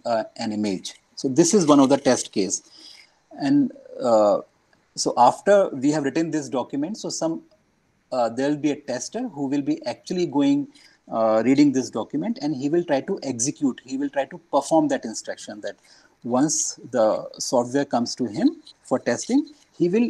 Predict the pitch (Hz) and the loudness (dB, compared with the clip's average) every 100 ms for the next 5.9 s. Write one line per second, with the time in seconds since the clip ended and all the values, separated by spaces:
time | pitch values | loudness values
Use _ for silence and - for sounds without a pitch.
0 | - 143 185 185 160 143 143 147 - 135 | -2 -4 -2 0 4 2 4 0 2 0
1 | 135 - 123 110 110 104 87 120 117 - | 0 -2 -6 -4 -2 -2 -4 -6 -2 2
2 | 147 131 - 117 - - 151 135 139 127 | 2 2 0 -8 -12 0 2 4 4 2
3 | 131 - 120 110 110 _ _ _ _ _ | 0 -2 -4 -4 -8 _ _ _ _ _
4 | _ 113 107 120 110 98 98 90 - - | _ -2 -2 -2 -2 -2 -6 -8 -10 -20
5 | _ _ _ _ _ _ 143 185 233 | _ _ _ _ _ _ 0 2 0